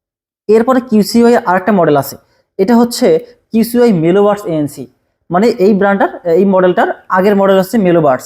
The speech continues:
এএনসি। এরপরে কিউসিউআই Melo Buds এএনসি এন ফিফটিন আসছে। তো এটারও নয়েজ ক্যান্সেলেশন খুব ভালো, সাউন্ড কোয়ালিটি ভালো। আহ, কিউসিউআই ব্র্যান্ডের, এ, টিডব্লিউএস গুলোতে সাউন্ড কোয়ালিটি নিয়ে কোনো ক-, কম্পেয়ার চলে না আর কি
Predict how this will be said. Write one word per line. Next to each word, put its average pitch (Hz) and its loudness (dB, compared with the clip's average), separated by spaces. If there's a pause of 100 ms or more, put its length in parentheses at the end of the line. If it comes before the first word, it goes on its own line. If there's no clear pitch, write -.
(100)
এএনসি। 156 -2 (100)
এরপরে 190 -2
কিউসিউআই 196 -2
Melo 180 2
Buds 208 0 (240)
এএনসি 180 -4
এন 170 -6
ফিফটিন 160 -6
আসছে। 135 -4 (800)
তো 190 4
এটারও 254 2
নয়েজ 233 0
ক্যান্সেলেশন 226 -2
খুব 220 -2
ভালো, 202 0
সাউন্ড 180 -2
কোয়ালিটি 202 0
ভালো। 196 2
আহ, 160 0
কিউসিউআই 196 0
ব্র্যান্ডের, 196 0
এ, 170 -4
টিডব্লিউএস 180 2
গুলোতে 190 0 (320)
সাউন্ড 190 0
কোয়ালিটি 196 0
নিয়ে 202 2
কোনো 185 -2
ক-, 165 2
কম্পেয়ার 175 0
চলে 160 -2
না 160 0
আর 151 -4
কি 196 -8